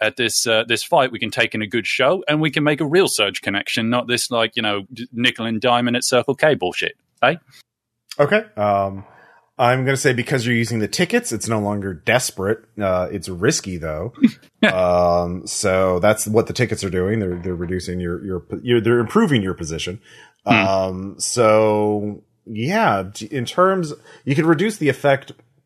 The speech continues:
Speaker 2: uh, your risk more, make it controlled if you, you limit the effect. Um,
Speaker 1: Hmm.
Speaker 2: or you could just deal with this in one roll.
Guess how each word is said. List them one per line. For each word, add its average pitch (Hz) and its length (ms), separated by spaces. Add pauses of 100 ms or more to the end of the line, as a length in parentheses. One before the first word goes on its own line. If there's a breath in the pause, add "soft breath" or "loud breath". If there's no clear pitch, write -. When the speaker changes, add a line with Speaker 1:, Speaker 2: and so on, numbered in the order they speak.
(140)
Speaker 2:
uh, 120 300
your 113 140
risk 123 260
more, 113 300
make 104 180
it 101 80
controlled 117 500
if 101 120
you, 104 160
you 104 280
limit 107 300
the 92 120
effect. 92 440 (420 loud breath)
Um, 101 360
Speaker 1:
Hmm. - 40
Speaker 2:
or 127 140
you 120 80
could 120 100
just 104 160
deal 110 180
with 101 160
this 98 140
in 95 140
one 90 180
roll. 73 460